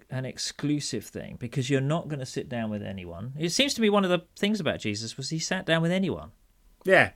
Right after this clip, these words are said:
Speaker 1: He just
Speaker 2: absolutely.
Speaker 1: he, he, you know, he doesn't seem to be proud at all, <laughs> he'll eat with anybody.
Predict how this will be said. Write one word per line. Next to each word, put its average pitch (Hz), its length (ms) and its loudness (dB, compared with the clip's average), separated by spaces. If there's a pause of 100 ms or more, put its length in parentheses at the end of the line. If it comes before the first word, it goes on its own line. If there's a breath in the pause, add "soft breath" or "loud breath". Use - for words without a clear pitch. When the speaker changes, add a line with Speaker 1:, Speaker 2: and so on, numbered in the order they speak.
(180)
Speaker 1:
He 156 80 2
just 160 180 2
Speaker 2:
absolutely. 113 480 0 (800)
Speaker 1:
he, 170 240 -10
he, - 240 -16 (360)
you 175 40 -2
know, 139 100 0
he 131 80 -2
doesn't 160 220 -6
seem 160 180 -4
to - 100 -18
be 139 100 -4
proud 131 320 0
at 147 180 -4
all, 190 300 0
<laughs> - 40 -20
he'll 180 160 4
eat 147 120 2
with 143 100 2
anybody. 127 540 0